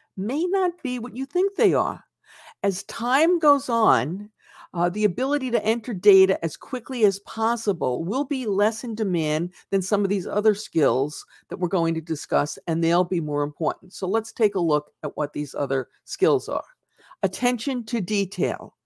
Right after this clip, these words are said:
Now, this has always been important. Um, accounts payable has to be accurate when they're processing both invoices and when they're making payments. This requires a high level of attention to detail.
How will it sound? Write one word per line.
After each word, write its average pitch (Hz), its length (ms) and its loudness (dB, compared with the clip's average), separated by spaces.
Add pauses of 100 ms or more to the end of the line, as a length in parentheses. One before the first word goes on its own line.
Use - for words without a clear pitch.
(160)
Now, 180 80 -2
this 220 140 -8
has 202 120 0
always 151 300 0
been 131 180 -6
important. 127 680 -8 (340)
Um, 160 240 -2
accounts 233 560 -2
payable 208 640 0
has 185 260 -2
to 190 100 0
be 180 300 -2 (340)
accurate 185 560 0
when 160 140 -2
they're 151 100 0
processing 175 880 -2 (260)
both 170 200 2
invoices 202 720 2
and 170 120 -2
when 165 100 -2
they're 170 140 0
making 175 440 2
payments. 151 580 -6 (260)
This 175 220 -4
requires 175 540 -2
a 147 60 -10
high 190 720 2
level 180 460 2
of 160 120 -2
attention 165 560 -4
to - 140 -4
detail. 160 540 -4